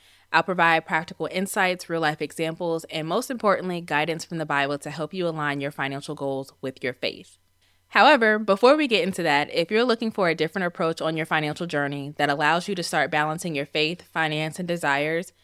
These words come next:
take the How Balanced Are You financial personality quiz.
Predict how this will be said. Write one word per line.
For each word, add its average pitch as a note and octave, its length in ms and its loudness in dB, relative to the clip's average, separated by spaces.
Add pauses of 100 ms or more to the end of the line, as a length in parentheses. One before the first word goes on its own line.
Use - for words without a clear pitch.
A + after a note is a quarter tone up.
(240)
take D4+ 220 0
the D4 100 2
How B3 160 2
Balanced F#3 420 4
Are E3+ 80 2
You E3+ 240 -2
financial D#3+ 480 -2
personality C#3 640 -4
quiz. - 460 -10